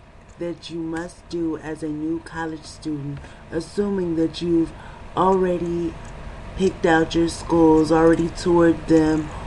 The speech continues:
already sent off your applications with all the required documents, and you are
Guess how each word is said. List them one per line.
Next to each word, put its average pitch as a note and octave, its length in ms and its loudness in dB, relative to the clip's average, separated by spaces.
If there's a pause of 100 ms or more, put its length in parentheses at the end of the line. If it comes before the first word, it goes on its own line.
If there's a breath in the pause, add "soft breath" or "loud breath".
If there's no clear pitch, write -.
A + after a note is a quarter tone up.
(180)
already F3 320 6
sent E3+ 280 0
off E3+ 180 0
your E3+ 80 0
applications D#3+ 1200 0 (320 loud breath)
with D#3+ 180 6
all D#3+ 240 6
the E3+ 100 4
required D#3+ 580 4
documents, C#3+ 1040 -2 (540 loud breath)
and E3+ 320 6
you F3 240 4
are D#3+ 280 6